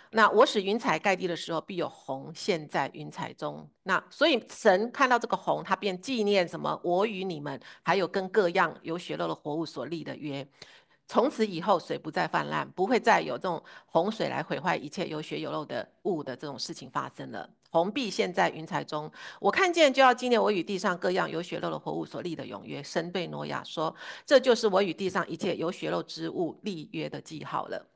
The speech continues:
好，出现，呃，出方舟，挪亚，呃，的儿子是哪三个？闪、含、雅佛。那含是迦南的父亲。那这是，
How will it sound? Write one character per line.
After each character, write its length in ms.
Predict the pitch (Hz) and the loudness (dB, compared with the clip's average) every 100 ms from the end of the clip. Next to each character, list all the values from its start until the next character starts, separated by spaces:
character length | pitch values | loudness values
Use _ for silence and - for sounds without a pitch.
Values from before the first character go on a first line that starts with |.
| _ _ | _ _
好， 300 | - 160 - - - - - - | 2 2 2 -6 -18 -20 -20 -4
出 180 | 320 | 0
现， 380 | 349 381 269 220 | 4 6 6 6
呃， 220 | - 190 208 | 6 6 6
出 200 | 330 330 | 4 6
方 280 | 320 302 | 8 8
舟， 320 | 285 285 302 277 | 8 8 6 4
挪 200 | 208 240 | 4 8
亚， 360 | 233 160 143 - _ _ | 8 8 4 -2 _ _
呃， 120 | - - - - _ | -2 -2 -4 -20 _
的 120 | 196 | 6
儿 240 | - 180 226 | 6 6 6
子 320 | 262 202 - _ | 4 0 0 _
是 200 | - 226 | 0 4
哪 120 | 160 | 4
三 280 | - 185 185 | 4 2 2
个？ 80 | 170 | -2
闪、 180 | 156 | -2
含、 140 | 165 165 | -4 -2
雅 160 | 151 | -4
佛。 340 | 139 143 143 156 _ _ _ - - _ | -2 -6 -6 -8 _ _ _ -20 -20 _
那 160 | 254 220 | 4 4
含 560 | - 214 185 214 302 | 4 6 6 6 0
是 240 | - 285 240 | -2 -2 0
迦 320 | 233 214 214 | 6 8 8
南 320 | 190 151 156 | 4 0 2
的 320 | 165 151 - _ | 2 2 0 _
父 140 | 208 | -4
亲。 460 | 170 - 175 175 202 _ - - _ | -2 -4 -4 -4 -10 _ -20 -20 _
那 460 | - 220 208 185 180 - _ _ _ _ _ _ _ _ | 4 6 8 6 0 -16 _ _ _ _ _ _ _ _
这 200 | 294 233 | 8 8
是， 720 | 226 247 240 196 165 - | 6 6 8 8 4 -6